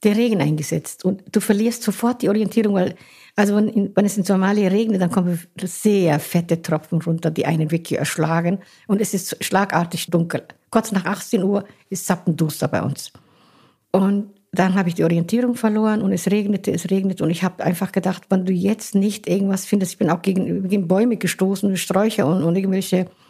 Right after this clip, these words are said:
Stachelbüsche, weil du siehst die Hand nicht vor den Augen. Dann habe ich einen Baum gefunden und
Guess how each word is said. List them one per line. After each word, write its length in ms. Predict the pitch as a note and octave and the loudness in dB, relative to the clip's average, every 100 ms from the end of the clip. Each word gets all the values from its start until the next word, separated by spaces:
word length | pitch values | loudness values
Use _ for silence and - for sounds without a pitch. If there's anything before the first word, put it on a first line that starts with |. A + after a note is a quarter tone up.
| _ _ _ | _ _ _
Stachelbüsche, 720 | - G3+ G3+ A3+ F#3 F3 F#3+ | -2 0 2 2 0 0 2
weil 120 | F#3 | 2
du 80 | F3+ | 2
siehst 420 | E3+ G#3+ G#3 G3 | -2 -2 -4 -2
die 140 | G3+ F#3 | 0 2
Hand 220 | G3+ G#3 | 0 -2
nicht 120 | F3 | -6
vor 100 | F3+ | -2
den 140 | F3 | 0
Augen. 240 | - F#3+ F#3+ | 0 0 2
Dann 120 | F3 | 2
habe 120 | F3 | 0
ich 100 | E3+ | -2
einen 140 | E3 C#3+ | -4 0
Baum 300 | D3+ F#3 G3 | 0 0 -2
gefunden 580 | G#3 - A#3 A#3 B3+ - _ - | -4 -2 0 0 -2 -4 _ -4
und 280 | F#3 E3+ | -2 -2